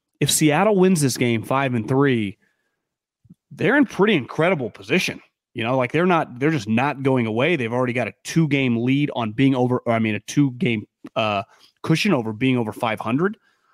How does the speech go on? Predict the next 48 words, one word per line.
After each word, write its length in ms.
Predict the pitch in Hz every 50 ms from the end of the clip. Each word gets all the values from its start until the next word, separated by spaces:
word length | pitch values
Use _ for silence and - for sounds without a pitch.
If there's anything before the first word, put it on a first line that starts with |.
| _ _ _ _ _ _ _ _
right? 200 | 135 156 185 - -
I 60 | -
mean, 140 | 147 147 143
for 120 | - 151
the 80 | 151 135
Niners 320 | 131 143 180 208 202 175
to 100 | 139 147
get 160 | 143 147 - -
two 140 | - 147
games 540 | 143 127 131 160 190 190 160 135 120 117 - - -
over 160 | 143 131 135
five 200 | - 135 127 117
hundred, 200 | 131 170 175 147
they 80 | 131 160
have 100 | 180 -
to 60 | 151
win 180 | 131 143 127
three 420 | - - - - - 147 151 170 190
games 320 | 165 185 185 180 165 143
in 80 | 151 139
a 80 | 110
row. 400 | 98 101 117 156 226 254 233 233 _ _ _ _ _ _
Like, 160 | - 127 131 -
so 100 | 165 170
it 40 | 170
just, 260 | 147 170 - - - - _ - - _ _ _
it 60 | 143
just 160 | 143 190 190
gets 160 | - 202 -
to 80 | - -
the 80 | 131 117
swing. 360 | - - - 170 208 233 196
Like, 120 | 147 131
the 120 | - 151 180
N 80 | 214
F 100 | 226 196
L 100 | 208 185
is 80 | 147 120
not 200 | 165 190 143 117
baseball 340 | 143 180 190 - - 123 113
where 80 | 113
you 40 | 120
just 100 | 120 123
get 100 | - 117
to 40 | 113
play 300 | - - - 165 220 254
every 160 | 247 147 113
week. 340 | 107 107 110 110 107 -